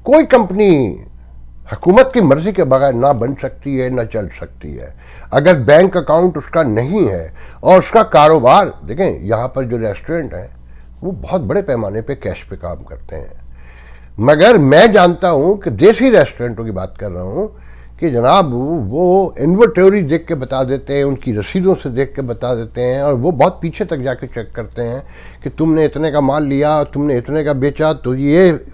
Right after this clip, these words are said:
रकम कहाँ है, वो एक एक चीज़ सामने ले आते हैं। तो जनाब, जब तक हमारे यहाँ भी एफ़बीआर ऐसे काम नहीं करेगा, ऐसा डिफेंस में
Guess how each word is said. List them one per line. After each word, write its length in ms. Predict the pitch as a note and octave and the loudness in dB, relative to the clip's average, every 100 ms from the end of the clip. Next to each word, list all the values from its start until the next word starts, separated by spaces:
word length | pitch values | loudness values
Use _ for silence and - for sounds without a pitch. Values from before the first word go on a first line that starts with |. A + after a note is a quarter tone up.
| - | -10
रकम 260 | G2 A#2+ D3 | -6 -2 -2
कहाँ 300 | A#2+ G2 D#2+ | -2 -4 -4
है, 120 | C#2 - - - - - | -8 -14 -20 -20 -20 -2
वो 80 | G#3 | 0
एक 120 | A#3 | 4
एक 160 | C4+ C4 | 2 4
चीज़ 200 | D4 - - - - - - | 2 2 -2 -16 -20 -4 4
सामने 260 | F3 F3 | 6 6
ले 120 | D3+ A2 | 4 2
आते 260 | E2+ - | -2 -8
हैं। 120 | A1+ - - - - - - - - - | -20 -20 -20 -20 -20 -20 -20 -20 -20 -4
तो 60 | G3+ | 2
जनाब, 340 | E3+ G#3 C4 | 4 6 4
जब 180 | F#3+ G#3 | 4 2
तक 160 | - A#3+ | 0 -2
हमारे 420 | A#2 B2+ C#3 A#3 A#3+ | 0 0 4 6 6
यहाँ 220 | E3+ D#3 | 6 2
भी 140 | E3+ | 0
एफ़बीआर 520 | E3+ C3 G#2 D3+ E3 D3+ | 2 0 0 0 2 2
ऐसे 260 | C3+ F#3+ | 2 -2
काम 220 | F#3 C3+ B2+ | -2 -4 -4
नहीं 180 | C3+ C3+ | -4 -4
करेगा, 720 | B2+ A#2 A2+ A#2+ C#3+ C#3+ - - - - - | -6 -6 -6 -2 0 -2 -6 -20 -20 -8 0
ऐसा 300 | C#3+ F3 E3 A#2+ E2+ F#2 - F#2 F#2 - A#2 | 2 4 2 0 -6 -16 -16 -12 -12 -10 -6
डिफेंस 500 | B2 C#3 G3 G3+ C#3 | -2 2 2 2 -2
में 400 | C3 D3 D#3 | -4 -2 -4